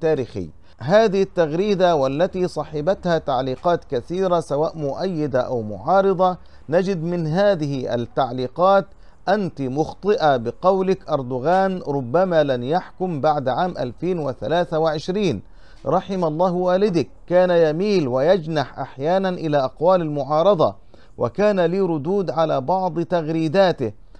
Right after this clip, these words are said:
ممكن حضرتك تذكري مرشح له حظ الفوز على أردوغان؟" يتساءل: مين؟ عبد الله جول أم علي بابا جان أم كلدشدار أوغلو أم أكشنار؟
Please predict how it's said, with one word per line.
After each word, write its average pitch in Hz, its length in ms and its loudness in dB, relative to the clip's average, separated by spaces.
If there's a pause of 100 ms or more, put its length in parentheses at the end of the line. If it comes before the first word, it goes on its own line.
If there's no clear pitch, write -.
(160)
ممكن 190 460 -4
حضرتك 170 680 -2 (400)
تذكري 170 600 2
مرشح 160 640 -2
له 175 380 -2
حظ 170 440 -2
الفوز 165 480 -2
على 143 240 0
أردوغان؟" 160 760 0 (480)
يتساءل: 156 800 2
مين؟ 202 500 0
عبد 143 320 -4
الله 175 220 2
جول 190 400 0 (120)
أم 139 180 -2
علي 165 240 0
بابا 131 280 0
جان 185 420 0 (360)
أم 165 140 2
كلدشدار 143 720 0
أوغلو 185 360 2
أم 151 280 -2
أكشنار؟ 170 640 0